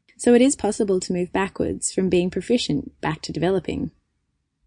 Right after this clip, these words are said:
It's a big checklist, so we need to talk about accountabilities. It was built for graduates and their performance managers. The graduate has ultimate accountability for the G P C.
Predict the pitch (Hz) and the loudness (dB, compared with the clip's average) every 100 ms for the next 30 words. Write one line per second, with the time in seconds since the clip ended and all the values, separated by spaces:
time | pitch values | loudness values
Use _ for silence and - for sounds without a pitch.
0 | _ _ - 269 - 277 330 - 262 - | _ _ -4 0 4 6 6 4 -2 0
1 | 294 254 - - - 247 262 311 294 220 | 0 0 -4 -8 0 6 8 6 2 0
2 | 208 - 170 185 - 185 190 151 143 - | 0 -2 -2 -4 -4 -8 -6 -6 -6 -6
3 | 50 - - _ _ _ _ _ _ _ | -10 -12 -16 _ _ _ _ _ _ _
4 | - - 302 311 - 294 - 302 247 214 | -2 6 8 8 8 4 4 2 2 2
5 | - 170 - - 196 190 - 190 180 - | 2 2 0 -2 -2 -4 -4 -2 0 -2
6 | 160 151 151 - - 202 - - _ _ | 0 0 0 -4 -6 -6 -8 -8 _ _
7 | _ _ 269 262 269 302 339 262 233 - | _ _ 4 8 8 8 6 4 2 0
8 | 415 208 190 - 185 185 175 160 170 175 | 0 0 0 0 -2 0 2 4 2 2
9 | 190 180 - 160 156 147 - - - 180 | 0 0 2 0 0 -2 0 -2 -2 -6